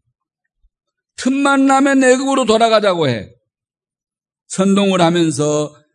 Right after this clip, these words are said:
불평을 일삼아. 이 불신앙을 버리지 않으면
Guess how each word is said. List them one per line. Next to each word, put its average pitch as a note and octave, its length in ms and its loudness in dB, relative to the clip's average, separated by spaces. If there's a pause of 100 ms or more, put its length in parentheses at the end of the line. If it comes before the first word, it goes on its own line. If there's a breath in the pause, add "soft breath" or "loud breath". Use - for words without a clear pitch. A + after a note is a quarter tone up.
(100)
불평을 C#3 520 -4
일삼아. F2 480 -10 (1400)
이 A3 220 0
불신앙을 A3+ 600 -2
버리지 A3+ 380 0
않으면 A3 680 0